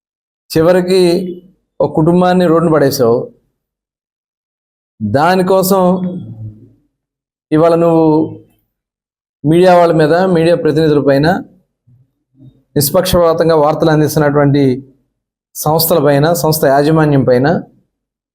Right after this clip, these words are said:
నువ్వు మాట్లాడినటువంటి మాటలు చాలా సిగ్గుచేటు. ఖచ్చితంగా దీనికి మూల్యం చెల్లించుకుంటారు, దాంట్లో ఎటువంటి అనుమానం లేదు. ఒక్కొక్కరికి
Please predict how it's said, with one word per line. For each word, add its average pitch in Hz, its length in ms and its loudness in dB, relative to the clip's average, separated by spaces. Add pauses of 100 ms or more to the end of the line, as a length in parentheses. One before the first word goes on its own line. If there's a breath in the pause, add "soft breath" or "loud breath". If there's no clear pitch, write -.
(1080)
నువ్వు 143 180 2 (140)
మాట్లాడినటువంటి 156 720 0 (100)
మాటలు 160 320 0 (300)
చాలా 151 280 0 (180)
సిగ్గుచేటు. 135 600 -2 (800)
ఖచ్చితంగా 185 380 0
దీనికి 190 200 2
మూల్యం 190 260 2
చెల్లించుకుంటారు, 175 560 -2 (1600)
దాంట్లో 156 340 0
ఎటువంటి 160 280 0
అనుమానం 151 380 2
లేదు. 127 160 -2 (1600)
ఒక్కొక్కరికి 175 600 0